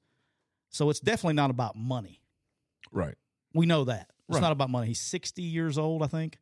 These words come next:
Speaker 1: He's sixty, right around sixty.
Speaker 2: This is not hard to figure out. You want me to break it down for you?
Speaker 1: I'm curious.
Speaker 2: Okay.
Speaker 1: 'Cause I've heard a lot. I've talked to a bunch of coaches about it, and there's, it's, it's very puzzling.
Speaker 2: Okay. Here
Speaker 1: 'Cause
Speaker 2: we
Speaker 1: I know probably what you're gonna say, but it's still puzzling.
Speaker 2: Here we go.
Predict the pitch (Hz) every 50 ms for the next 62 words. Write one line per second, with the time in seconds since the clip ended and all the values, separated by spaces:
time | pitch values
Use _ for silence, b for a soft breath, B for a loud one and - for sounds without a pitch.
0 | _ _ - 151 151 - - - 147 - - - 139 135 135 127 127 131 123 120
1 | - 147 139 - - 139 117 - _ - 190 - - 214 - 110 123 139 113 107
2 | 104 92 90 - 101 87 82 76 80 85 - _ _ _ _ _ _ _ _ _
3 | _ _ _ _ _ _ _ _ _ _ _ _ - 101 120 135 135 123 - -
4 | 101 113 113 113 - 113 120 120 - 120 120 117 127 139 123 104 - - - 147
5 | 143 135 113 98 92 95 - - 107 101 107 113 123 147 147 - 165 165 147 127
6 | 127 131 131 131 - 123 131 - 185 196 165 135 127 135 131 - 120 - 135 131
7 | 131 127 123 127 120 131 135 139 135 - - _ - 123 117 113 110 113 - -
8 | 117 127 131 127 123 117 104 120 131 123 - - - - - 123 - - 117 123
9 | 135 139 143 139 135 131 123 120 117 110 - _ - - - 127 123 107 92 98
10 | 95 92 95 92 90 - - - - 92 101 - _ _ _ _ - 92 90 120
11 | 143 139 147 160 160 127 110 - 143 143 143 147 139 - 131 139 131 - 139 135
12 | 135 127 - - 120 117 - - 113 107 98 - 98 98 110 156 175 165 117 85
13 | 76